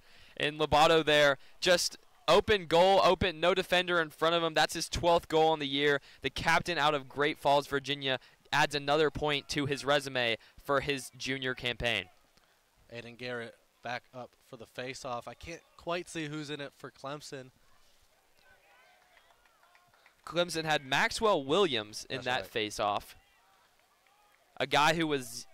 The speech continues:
Speaker 1: I believe, zero zero on the year for face-off,
Speaker 2: Yeah,
Speaker 1: so
Speaker 2: had not
Speaker 1: new
Speaker 2: taken
Speaker 1: face.
Speaker 2: one until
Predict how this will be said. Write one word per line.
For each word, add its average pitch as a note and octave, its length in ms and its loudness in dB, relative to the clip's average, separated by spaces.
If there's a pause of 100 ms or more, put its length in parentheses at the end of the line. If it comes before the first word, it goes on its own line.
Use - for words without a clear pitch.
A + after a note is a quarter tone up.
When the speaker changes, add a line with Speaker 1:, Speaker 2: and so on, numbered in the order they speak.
Speaker 1:
I C3 120 -2
believe, C#3 540 -4
zero D3+ 420 -2
zero C#3 420 -2
on D3 140 -2
the C#3 80 -8
year E3+ 200 -10
for C3+ 180 -12
face-off, A#2 480 -4
Speaker 2:
Yeah, C3 140 -6
Speaker 1:
so B2 140 0
Speaker 2:
had A2+ 120 -6
not C3 120 -10
Speaker 1:
new F3 100 -4
Speaker 2:
taken E3 120 -6
Speaker 1:
face. D#3 260 0
Speaker 2:
one C#3 220 -8
until B2 580 -12